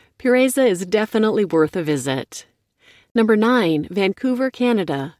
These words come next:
Vegan food trucks, raw food restaurants, and vegan shoe shops. The city of Vancouver boasts a large selection of vegan and vegetarian restaurants, vegan bakeries, raw food restaurants, and the like.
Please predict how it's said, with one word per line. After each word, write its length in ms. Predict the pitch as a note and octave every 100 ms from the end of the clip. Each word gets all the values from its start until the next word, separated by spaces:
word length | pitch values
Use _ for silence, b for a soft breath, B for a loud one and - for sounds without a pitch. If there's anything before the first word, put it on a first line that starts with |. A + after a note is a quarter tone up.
| _
Vegan 380 | F#3+ A#3 A3+ G#3
food 240 | A#3 A#3+
trucks, 440 | - A3+ A#3 - -
raw 260 | E3 F#3+ A#3+
food 240 | A#3+ A#3
restaurants, 640 | A3 A#3 - E3+ D#3+ E3+
and 160 | F3 E3
vegan 300 | G#3+ G#3+ G#3+
shoe 200 | - F#3+
shops. 640 | F3+ D3+ C3+ C3 - - _ _ _ _ _ _
The 80 | C4
city 260 | - D#4+ E4+
of 80 | A3+
Vancouver 640 | G3 F3 G#3 G#3+ E3 D#3
boasts 280 | D#3+ D#3 F3
a 60 |
large 400 | E3+ F#3+ A#3+ B3+
selection 580 | - A#3 A3+ A#3+ - D#3+
of 120 | D3+
vegan 360 | D#3+ G3+ G#3 F#3+
and 140 | E3
vegetarian 560 | F3+ F3+ F#3+ G3 F3 D3+
restaurants, 680 | E3+ F#3+ F3+ D3 C#3+ C3+ -
vegan 360 | F#3 F#3 E3+
bakeries, 640 | F3 A#3+ - D#3 D3 D3+ - -
raw 260 | F3+ G#3
food 260 | A3+ C#4 B3
restaurants, 600 | F3+ D#3+ D#3+ D3+ D#3 D#3+
and 140 | D#3+
the 60 | D#3+
like. 480 | E3+ F3 C#3 -